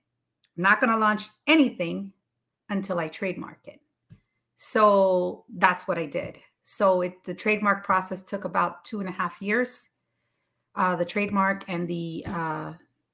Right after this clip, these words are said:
what do you call that? Um, the copyright. Copyright was quick, but the trademark was, was fat, was longer. And so once it was trademarked, then I was able to invest more 'cause I, I need, I didn't wanna invest all this money and time in building a brand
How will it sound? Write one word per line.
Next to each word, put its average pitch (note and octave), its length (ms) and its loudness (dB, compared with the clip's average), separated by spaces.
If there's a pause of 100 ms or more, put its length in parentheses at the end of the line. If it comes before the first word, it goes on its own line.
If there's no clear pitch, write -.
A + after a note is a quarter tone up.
(340)
what F#3+ 120 -2
do E3+ 60 -4
you E3 60 -10
call E3 200 -4
that? D#3+ 220 -10 (160)
Um, E3+ 400 -4
the F3+ 80 -8
copyright. G3 680 2 (200)
Copyright D4+ 400 10
was G3 140 -4
quick, B3 240 2
but E3 80 -10
the F3 60 -10
trademark G3 440 0
was, - 320 -4
was F3+ 160 -8
fat, F3 340 4
was E3+ 380 -2
longer. G3+ 520 4 (760)
And F#3+ 200 2
so G3 160 4
once G3+ 480 4
it - 100 -2
was F#3+ 160 -6
trademarked, E3+ 800 -2 (960)
then F3 560 0 (460)
I F3+ 100 2
was F3 160 -2
able E3+ 260 0
to D3+ 240 -6 (120)
invest F3 480 0
more D3+ 400 -2
'cause F#3 140 -4
I, F3+ 300 2
I G3 100 2
need, G3 240 0
I G3+ 100 2
didn't G#3+ 240 2
wanna G3+ 220 6
invest F#3+ 520 2
all F#3+ 180 4
this G3 220 -4
money F#3+ 240 2
and E3+ 140 -2
time F#3+ 420 0
in F#3 160 -2
building F#3+ 500 -2
a F3 40 -4
brand E3+ 680 -2